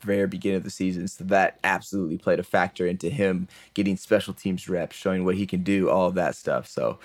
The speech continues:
um, yeah, now he's getting another opportunity. Hope he, like I said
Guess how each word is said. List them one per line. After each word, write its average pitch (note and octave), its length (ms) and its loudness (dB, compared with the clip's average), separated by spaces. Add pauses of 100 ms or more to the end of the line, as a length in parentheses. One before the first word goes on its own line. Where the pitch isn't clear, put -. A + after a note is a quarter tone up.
(480)
um, F2 500 -4 (120)
yeah, F2 220 2 (360)
now F2 140 2
he's F#2 100 -2
getting F2+ 160 0
another F2+ 180 2
opportunity. F2 420 -2
Hope F2+ 180 -6
he, D2 180 -8
like E2+ 140 -8
I - 20 -10
said - 300 -4